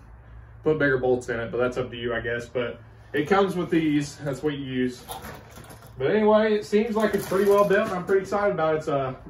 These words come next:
definitely on a budget seat. This, like I said, it's the cheapest one, full containment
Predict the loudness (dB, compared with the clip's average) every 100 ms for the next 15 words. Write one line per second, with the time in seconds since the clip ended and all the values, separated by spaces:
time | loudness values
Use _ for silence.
0 | -4 -2 0 -2 -2 -2 -2 -2 -4 -6
1 | -4 -4 -6 -10 -10 -2 0 2 2 2
2 | 2 -2 -4 -2 0 -2 0 0 0 0
3 | -2 -4 -4 -2 -2 -2 -6